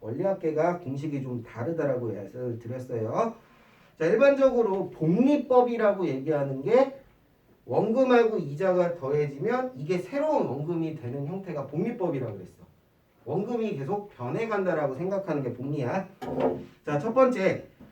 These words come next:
원금을 A라 그러고 이유를 R, 기간을 N이라 할 때 원리합계 S를, 단순한 원리합계 S를 그냥 등비수열의 합을 이용해서 더해진다면 S를 구하는 방법은 에이원 곱하기, 똑같아. 얘는 뭐야? 일 플러스 R의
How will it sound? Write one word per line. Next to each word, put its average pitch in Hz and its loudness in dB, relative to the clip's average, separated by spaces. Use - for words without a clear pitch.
원금을 247 4
A라 220 6
그러고 202 -2
이유를 180 0
R, 160 4
기간을 180 0
N이라 170 0
할 151 0
때 156 0
원리합계 147 0
S를, 160 -2
단순한 196 -4
원리합계 151 -4
S를 156 -2
그냥 220 -4
등비수열의 202 -4
합을 254 0
이용해서 196 2
더해진다면 147 -2
S를 202 -2
구하는 160 -4
방법은 123 -6
에이원 147 -4
곱하기, 139 -6
똑같아. 294 4
얘는 165 2
뭐야? 127 -2
일 220 -6
플러스 202 -2
R의 214 0